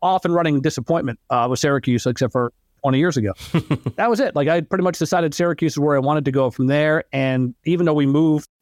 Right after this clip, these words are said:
Speaker 1: from Connecticut to upstate New York and Rochester, only an hour away,
Speaker 2: Okay.
Speaker 1: this is perfect.
Speaker 2: Yeah.
Speaker 1: And then we moved to Naperville, Illinois
Speaker 2: Oh, jeez.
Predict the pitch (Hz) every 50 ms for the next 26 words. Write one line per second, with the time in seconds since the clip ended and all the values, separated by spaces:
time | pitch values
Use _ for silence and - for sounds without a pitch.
0 | _ - 139 120 - 147 160 170 175 165 - 165 165 - 151 - 147 - - -
1 | 160 156 147 151 143 143 147 165 - 143 123 127 135 147 151 - - 131 120 -
2 | - 170 165 156 147 135 135 139 156 175 170 151 143 151 185 180 151 135 147 160
3 | - - - 208 233 214 277 - - - 160 - - 247 254 - 330 285 143 -
4 | _ _ _ - 135 151 202 220 196 170 165 160 165 165 147 - - 147 131 131
5 | 160 180 175 - 165 147 165 165 156 170 165 160 151 147 156 175 190 143 190 -
6 | - - - - - - - - - - - -